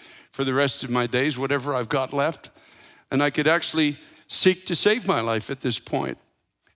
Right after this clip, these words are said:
and not go the full distance of what God has for my future.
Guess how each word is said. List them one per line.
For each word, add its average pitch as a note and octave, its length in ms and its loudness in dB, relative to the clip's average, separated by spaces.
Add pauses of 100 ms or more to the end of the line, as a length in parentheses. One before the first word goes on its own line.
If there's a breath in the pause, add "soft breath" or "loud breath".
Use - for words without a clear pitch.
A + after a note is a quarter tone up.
and C3+ 120 4
not D3+ 460 0
go F3 220 2
the D#3+ 100 -2
full D3 220 -4
distance C3+ 440 0
of B2 80 -8
what C3+ 180 -4
God C3+ 200 0
has C#3 460 0 (240 loud breath)
for - 100 -10
my B2+ 160 0
future. D#3+ 540 -2